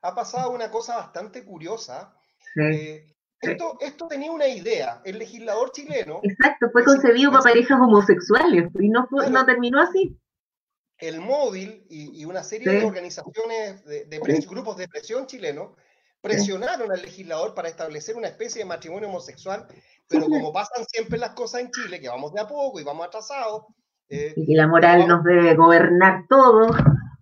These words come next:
Speaker 1: y, y no vamos a la par con los demás países del mundo en este tipo de
Speaker 2: Claro.
Speaker 1: materias, sin perjuicio que nosotros vamos bastante a-, adelantados.
Speaker 2: Sí, es
Speaker 1: Pero
Speaker 2: cierto.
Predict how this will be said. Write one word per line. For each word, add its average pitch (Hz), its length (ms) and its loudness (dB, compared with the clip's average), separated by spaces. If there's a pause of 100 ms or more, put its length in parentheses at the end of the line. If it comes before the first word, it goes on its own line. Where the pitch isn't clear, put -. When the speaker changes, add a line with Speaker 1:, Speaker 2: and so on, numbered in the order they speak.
(220)
Speaker 1:
y, 156 100 -20 (180)
y - 40 0
no 165 120 -6
vamos 170 320 -6
a 185 40 -4
la 190 140 -4
par 220 240 -4
con 156 140 -12
los 147 100 -12
demás 147 220 -10
países 165 340 -14
del 190 100 -14
mundo 202 280 -12
en 143 60 -14
este 151 180 -16
tipo 190 200 -16
de 202 60 -10
Speaker 2:
Claro. 165 160 -4
Speaker 1:
materias, 180 300 -8
sin 196 120 -18
perjuicio 202 380 -14
que 160 80 -16
nosotros 196 260 -12
vamos 185 220 -10
bastante 175 400 -14
a-, 214 240 -10 (240)
adelantados. 202 500 -8
Speaker 2:
Sí, 285 240 2
es - 0 - (280)
Speaker 1:
Pero 202 120 0
Speaker 2:
cierto. 180 480 0